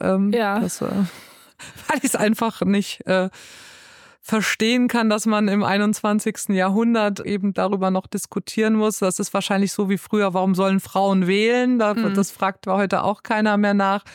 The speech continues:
Speaker 1: Ja, aber ich, das ist tatsächlich ein Teil der Antwort, weil ich halt auch sage, äh, es kommen auf einmal andere Themen
Speaker 2: Mhm.
Speaker 1: zum Zuge und auch andere Blickwinkel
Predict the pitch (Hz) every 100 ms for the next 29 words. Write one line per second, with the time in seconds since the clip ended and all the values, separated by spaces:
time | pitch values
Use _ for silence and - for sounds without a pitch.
0 | - - - - - - 202 226 220 208
1 | 196 214 208 220 - 214 214 208 214 190
2 | 190 185 180 127 185 180 185 175 185 185
3 | 196 180 - 180 180 - 180 190 185 180
4 | 170 - 180 175 175 - - - 208 196
5 | 196 175 196 196 196 - 196 226 233 -
6 | 233 233 220 185 180 196 202 196 233 214
7 | 208 - 233 220 220 220 - - - -
8 | _ - 214 190 196 - 190 190 170 196
9 | - 220 220 220 214 214